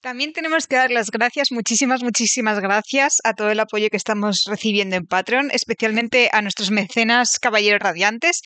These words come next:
Cami, Víctor y Adrián, y a nuestros mecenas saltamundos, Víctor, Corvo, Rotlot, Carlos, Corfdi, Unai y Antonio. Muchísimas gracias, de verdad.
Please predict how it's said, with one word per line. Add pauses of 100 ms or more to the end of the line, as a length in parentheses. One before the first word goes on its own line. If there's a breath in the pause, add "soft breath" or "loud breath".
Cami,
Víctor
y
Adrián, (100)
y
a
nuestros
mecenas
saltamundos,
Víctor,
Corvo,
Rotlot, (120)
Carlos,
Corfdi, (160)
Unai (100)
y
Antonio. (140)
Muchísimas
gracias,
de
verdad.